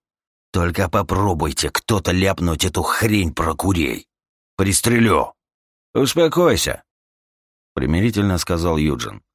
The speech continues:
«Никто тебя вырубать не собирается.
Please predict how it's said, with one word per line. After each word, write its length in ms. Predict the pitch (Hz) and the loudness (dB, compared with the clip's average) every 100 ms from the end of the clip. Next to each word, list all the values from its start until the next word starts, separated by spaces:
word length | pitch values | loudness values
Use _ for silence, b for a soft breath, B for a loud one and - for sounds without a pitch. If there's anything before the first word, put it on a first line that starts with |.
| _ _ _ _ _ _ | _ _ _ _ _ _
«Никто 360 | 123 139 185 165 | -2 -2 0 2
тебя 300 | 160 156 165 | 2 2 2
вырубать 420 | 131 131 139 127 | 4 2 2 2
не 120 | 123 | 0
собирается. 760 | 110 120 123 107 76 - - | 2 2 4 2 0 -4 -8